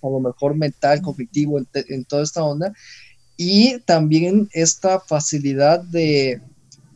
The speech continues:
de los estudios, a lo mejor en línea, o de ser autodidacta en cuestión de que, ok,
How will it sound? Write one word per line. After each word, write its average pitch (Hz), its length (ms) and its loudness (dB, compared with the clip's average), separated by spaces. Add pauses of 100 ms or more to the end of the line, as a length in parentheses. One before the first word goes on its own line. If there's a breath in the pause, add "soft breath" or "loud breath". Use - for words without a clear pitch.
(260)
de 143 360 0
los 139 400 -2
estudios, 160 840 -2
a 151 60 -4
lo 135 80 -8
mejor 143 240 -2
en 160 140 0
línea, 170 420 2
o 143 220 0
de 135 180 0
ser 143 260 -2
autodidacta 147 960 0
en 151 80 -2
cuestión 147 300 -6
de 143 100 -2
que, 147 120 -2
ok, 151 180 -2